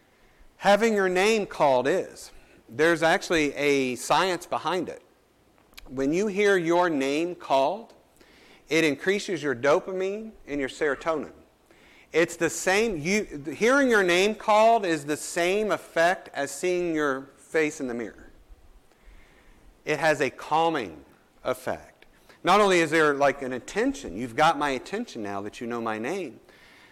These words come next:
but think of all the ways Jesus uses his saints' names. He says, "Martha, Martha, you're so busy, and you're doing this and you're doing that." He says, "Lazarus,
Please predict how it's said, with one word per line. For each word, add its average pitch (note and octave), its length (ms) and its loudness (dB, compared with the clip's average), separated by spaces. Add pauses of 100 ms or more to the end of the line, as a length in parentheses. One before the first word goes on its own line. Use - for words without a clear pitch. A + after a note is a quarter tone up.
(180)
but D#3+ 320 4
think C4+ 240 0
of F#3 100 0
all F#3 200 4
the F#3+ 80 0
ways E3+ 320 2
Jesus E3 580 -8
uses C#3+ 960 -6 (600)
his F#3 180 -2
saints' E3+ 400 -2
names. G3 440 -6
He D#3 100 -8
says, C3+ 200 -10
"Martha, E3 540 2 (560)
Martha, D3 640 0 (800)
you're C#3 180 0
so F3+ 300 4
busy, D#3+ 520 -2 (520)
and B2+ 140 -8
you're C#3+ 280 0 (500)
doing F3+ 280 4
this F#3 360 2
and D3 80 -4
you're C#3+ 80 -2
doing E3 320 2
that." E3+ 260 4
He F3 120 0
says, F3+ 260 0
"Lazarus, D#3 800 4